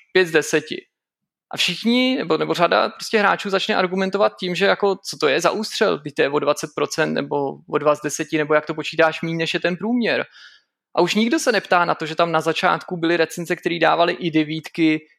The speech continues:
i čtyři z deseti. A ta jako vlastně snaha, to očekávání některých hráčů jako potvrdit si to číslo, nebo najít v tom číslo, který už jako se stabilizovalo, nebo který doufám, že v tom najdu,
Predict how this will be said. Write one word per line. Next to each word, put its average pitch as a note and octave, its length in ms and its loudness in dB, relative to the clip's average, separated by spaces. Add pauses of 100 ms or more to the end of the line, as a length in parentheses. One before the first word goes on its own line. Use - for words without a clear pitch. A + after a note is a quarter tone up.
(180)
i F3 80 -6
čtyři D#3+ 360 -2
z D3 60 -6
deseti. D3 600 -2 (840)
A F3 60 4
ta F3 140 2
jako F3 200 0
vlastně G#3 380 2 (640)
snaha, G#3+ 440 2
to E3+ 120 -2
očekávání F3+ 640 2
některých D#3+ 400 -2
hráčů E3+ 560 0 (460)
jako E3 120 0
potvrdit A#3+ 520 -2
si F#3+ 120 -2
to E3 100 0
číslo, D3+ 540 -2
nebo D3 260 -6
najít D#3 240 0
v - 60 -12
tom F3+ 140 0
číslo, F3+ 360 -2
který F3 340 -2
už - 200 -2
jako E3 480 2
se E3+ 120 -6
stabilizovalo, F3+ 760 0
nebo C#3+ 160 -6
který E3 260 -4
doufám, G#3 380 2
že F3+ 100 -4
v - 60 -10
tom F3 160 -2
najdu, F#3+ 420 0